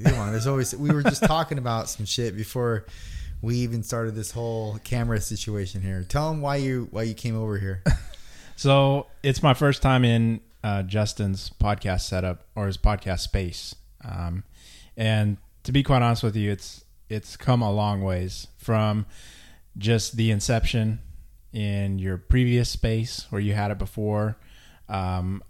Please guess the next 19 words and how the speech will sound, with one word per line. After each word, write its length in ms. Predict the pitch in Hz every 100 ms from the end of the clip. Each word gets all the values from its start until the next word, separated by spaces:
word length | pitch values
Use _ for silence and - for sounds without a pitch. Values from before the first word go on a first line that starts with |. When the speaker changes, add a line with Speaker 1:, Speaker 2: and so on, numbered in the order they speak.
| -
Speaker 2:
I 100 | 110
mean, 200 | 113 110
humble 300 | 107 139 160
beginnings, 680 | 131 117 120 113 110 - - -
having 300 | 113 113 110
a 60 | 107
mic 280 | 110 117
arm 380 | 107 107 107 107 - - - - - -
held 260 | 120 117
on 360 | 110 107 107 107
with 180 | 101 98
a, 180 | 95 - -
what, 240 | 110 98
twenty-five 400 | - 120 113 113
pound 240 | - 110 101
plate. 320 | 110 104 104 - - - - - - -
Speaker 1:
Yes. 300 | 101 90 104
Speaker 2:
I 0 |
mean, 300 | 113 113 110